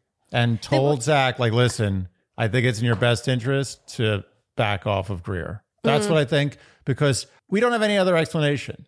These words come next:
Speaker 1: So I've
Speaker 2: Mm.
Speaker 1: gotta go fishing.
Speaker 2: Yeah.
Speaker 1: And this is the best fish you can catch.
Speaker 2: Mm.
Speaker 1: To me, if Zach,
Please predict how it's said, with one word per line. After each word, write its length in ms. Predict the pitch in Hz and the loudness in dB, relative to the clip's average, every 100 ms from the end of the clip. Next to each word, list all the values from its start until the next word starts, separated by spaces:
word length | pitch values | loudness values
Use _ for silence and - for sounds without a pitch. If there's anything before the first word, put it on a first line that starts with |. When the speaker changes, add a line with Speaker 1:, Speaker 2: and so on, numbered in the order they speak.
| _ - | _ 0
Speaker 1:
So 120 | 151 | 2
I've 100 | 143 | 4
Speaker 2:
Mm. 40 | |
Speaker 1:
gotta 180 | 165 160 | 2 2
go 120 | 151 | 0
fishing. 520 | - 151 - - 135 - - | 0 -2 -2 -8 -12 -16 -4
Speaker 2:
Yeah. 240 | 220 208 | 0 2
Speaker 1:
And 120 | 147 160 | 4 4
this 140 | 156 | 2
is 120 | 160 | 0
the 80 | 127 | -2
best 340 | 107 151 135 - | 2 2 2 -2
fish 300 | 147 120 123 | -2 0 -2
you 80 | |
can 140 | 107 101 | -4 -4
catch. 520 | 110 - - - - - | -6 -8 -14 -20 -20 -4
Speaker 2:
Mm. 520 | 240 220 196 185 180 _ | -2 0 -2 -4 -8 _
Speaker 1:
To 100 | - | -2
me, 320 | 147 170 208 | 2 2 2
if 200 | 180 117 - 110 | 0 -2 -8 -6
Zach, 460 | 101 165 156 123 | 0 0 2 -2